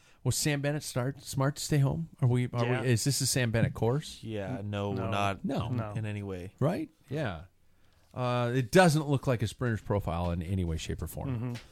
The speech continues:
Speaker 2: Mm-hmm.
Speaker 1: Um, so let's look at the teams. I gave you guys a, a, a, a roster of, of what we're looking at in terms of, um, at least entrance up to this point. I, I know my,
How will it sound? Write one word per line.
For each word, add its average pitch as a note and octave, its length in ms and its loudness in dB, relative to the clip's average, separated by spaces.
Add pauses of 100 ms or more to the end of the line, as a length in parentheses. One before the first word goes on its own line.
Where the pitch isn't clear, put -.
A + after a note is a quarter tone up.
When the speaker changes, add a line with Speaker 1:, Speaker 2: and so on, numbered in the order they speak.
(260)
Speaker 2:
Mm-hmm. - 40 -4
Speaker 1:
Um, F#2+ 720 4 (320)
so F3 220 2
let's E3 400 6
look G#3 180 0
at E3+ 80 2
the C#3 60 0
teams. A#2+ 320 4
I B2 80 4
gave B2 220 4
you A#2 60 2
guys A2+ 320 2
a, F#2+ 680 2
a, - 40 -6
a, F2 320 -4
a - 40 -4
roster G#2+ 720 2
of, F2+ 180 2
of F#2 220 -2
what F#2 260 -2
we're F#2+ 160 -2
looking F#2 560 -2
at D#2+ 240 -8
in E2+ 140 -4
terms F2 340 0
of, E2 320 -6
um, D#2 360 -4 (140)
at A#2+ 180 0
least B2 460 -2
entrance F#2 500 -4
up G2 160 -6
to - 120 -12
this E2 160 -6
point. E2 500 -8
I, F2+ 280 -4
I F#2+ 100 0
know G2+ 260 2
my, E2+ 280 -4